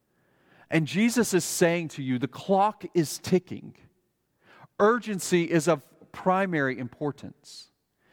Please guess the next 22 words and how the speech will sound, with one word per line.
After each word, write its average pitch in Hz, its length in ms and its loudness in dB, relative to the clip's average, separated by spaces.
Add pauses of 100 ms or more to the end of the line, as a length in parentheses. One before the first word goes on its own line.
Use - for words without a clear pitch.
(540)
Jesus 214 440 0
is 180 120 2
saying, 202 500 0 (240)
"Hear 240 680 0 (200)
me 202 420 0
and 175 180 -2
determine 196 680 -2
what 196 340 0
you 180 320 -4
will 185 440 2
do 185 360 -2
with 170 380 0 (160)
me." 127 480 -4 (2750)
He's 139 120 -8
saying, 160 260 0
"Don't 254 260 2
dismiss 220 520 0
me 202 80 -2
and 175 60 -4
just 185 140 -6
be 190 100 -4
casual, 185 760 -2